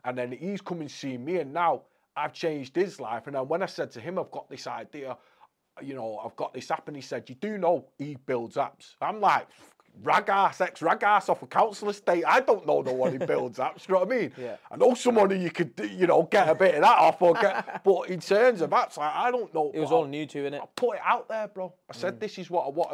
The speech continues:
Speaker 1: to do. You know, do you know anyone?" And he said, "Bro, he builds apps."
Speaker 2: Yeah.
Speaker 1: So when I said to him, "I want to do this," uh, he was like, "Let's have a meeting. Let's, let's get a sit down." And, bu-, and like, then he's built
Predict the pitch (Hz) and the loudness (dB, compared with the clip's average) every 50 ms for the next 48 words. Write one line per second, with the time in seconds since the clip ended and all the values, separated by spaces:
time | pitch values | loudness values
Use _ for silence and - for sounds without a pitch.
0 | 139 - - 180 165 151 - _ _ _ _ 139 131 127 110 95 - _ _ - | -8 -6 -4 -4 -4 -4 -8 _ _ _ _ -12 -10 -10 -10 -10 -12 _ _ -12
1 | 139 135 131 131 139 151 165 170 156 147 135 127 117 120 113 110 113 110 104 - | -10 -10 -8 -4 -2 0 0 0 0 -2 -6 -8 -8 -8 -8 -10 -14 -18 -14 -12
2 | 135 120 117 _ 160 175 226 220 208 226 233 - 233 226 220 170 - 175 196 - | -12 -12 -10 _ -10 -10 -10 -10 -12 -10 -4 -4 -4 -4 -4 -2 -2 -2 -2 -2
3 | - _ - _ _ _ _ - 120 120 120 190 208 214 214 208 - 220 202 202 | -4 _ -20 _ _ _ _ -12 -10 -6 -4 -2 0 0 0 0 0 0 0 0
4 | - - 151 180 208 180 117 - _ _ _ _ _ _ - 131 143 160 151 135 | -2 -4 -2 0 0 -2 -4 -8 _ _ _ _ _ _ -6 -2 -2 -2 -2 -2
5 | - 147 143 139 151 175 160 - 165 156 127 117 123 160 160 147 147 - - 139 | -6 -10 -8 -6 -4 -6 -4 -4 -6 -6 -6 -6 -6 -8 -8 -8 -8 -8 -6 -6
6 | 131 120 110 - _ _ _ _ _ - 123 131 - - 170 165 156 143 131 151 | -4 -4 -6 -10 _ _ _ _ _ -18 -18 -16 -10 -8 -8 -8 -8 -8 -8 -8
7 | 190 185 151 180 175 165 147 - - - _ - 139 - - _ - 151 117 123 | -8 -8 -8 -8 -6 -6 -6 -6 -8 -16 _ -14 -14 -14 -14 _ -10 -10 -10 -10
8 | - - 170 190 - - 175 175 175 170 160 147 135 - 147 143 135 _ _ _ | -10 -12 -12 -12 -6 -4 -2 -2 -2 -4 -6 -8 -8 -8 -8 -8 -8 _ _ _
9 | _ _ - 131 131 131 131 127 117 - _ _ _ _ - 117 139 165 190 214 | _ _ -12 -8 -6 -4 -4 -4 -6 -8 _ _ _ _ -14 -12 -10 -10 -10 -10
10 | 190 - _ - 185 170 135 - | -12 -8 _ -2 -2 -2 -2 -4